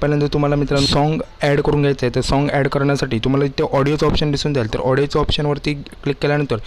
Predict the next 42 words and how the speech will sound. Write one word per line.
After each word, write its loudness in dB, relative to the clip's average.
तुम्हाला 2
वेबसाईटवरती 0
जे 0
ऑडिओ 2
दिलेला 0
आहे, -2
म्हणजेच 0
व्हिडिओ 2
दिलेला 2
आहे, 0
तो, 0
तो 0
व्हिडिओ 2
तुम्हाला 0
ऑडिओच्या 0
स-, -6
स्वरूपात 0
तुम्हाला 2
इथे -2
इम्पोर्ट 0
करायचा -2
आहे. 0
तर -2
त्यासाठी 0
मित्रांनो 2
इथे -2
ऑडिओवरती 2
क्लिक -2
केल्यानंतर 0
एक्स्ट्रॅक्टचं -2
ऑप्शन 0
मिळून 2
जाईल. 0
तर 0
एक्स्ट्रॅक्टवरती 0
क्लिक -4
करायचं 0
आहे. 2
एक्स्ट्रॅक्टवरती -2
क्लिक -4
केल्यानंतर 0
जो 0